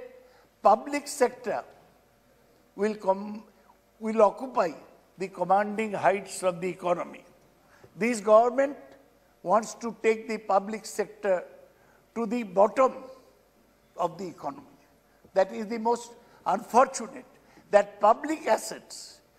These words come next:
built over time and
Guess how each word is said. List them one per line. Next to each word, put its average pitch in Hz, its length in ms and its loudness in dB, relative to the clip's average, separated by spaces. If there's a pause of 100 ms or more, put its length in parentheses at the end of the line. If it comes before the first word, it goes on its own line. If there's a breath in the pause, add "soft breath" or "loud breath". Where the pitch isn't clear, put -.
(280 soft breath)
built 269 360 0
over 233 360 6 (460)
time 240 340 8 (920)
and 220 260 4